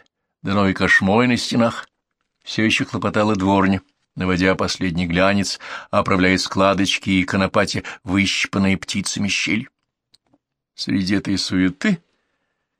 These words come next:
идущий быстрым шагом хозяин дома никого не удивил, да тоже тревожится, чего уж тут. Между тем Андрея Ивановича внешняя красота дома интересовала меньше всего.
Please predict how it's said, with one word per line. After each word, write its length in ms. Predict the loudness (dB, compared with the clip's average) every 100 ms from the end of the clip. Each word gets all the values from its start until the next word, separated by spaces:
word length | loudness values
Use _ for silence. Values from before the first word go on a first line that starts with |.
| -12
идущий 500 | -8 -2 -2 0 0
быстрым 440 | 2 0 0 2
шагом 320 | 2 2 2
хозяин 500 | 0 2 2 2 2
дома 300 | 2 2 2 -2 -14 -12
никого 380 | -8 -2 2 4
не 160 | 4 4
удивил, 460 | 2 2 2 0 -4 _ _ _ -8
да 180 | -2 -2
тоже 340 | 2 2 4
тревожится, 580 | 2 2 2 2 -2 -6
чего 300 | -2 2 2
уж 140 | 2
тут. 260 | -4 -10 -12 _ _ _ _ _ _ _ _ _ -6
Между 420 | 0 0 4 4
тем 380 | 2 2 2 0 -2 _ _ _ _ _ _ _ _
Андрея 480 | -4 0 2 4 4
Ивановича 580 | 2 2 0 0 0 0
внешняя 560 | 2 2 0 0 0
красота 520 | 0 -2 -4 0 0 0
дома 340 | 2 2 2
интересовала 580 | 0 -2 -2 0 0 2
меньше 300 | 0 0 -2
всего. 360 | -2 0 0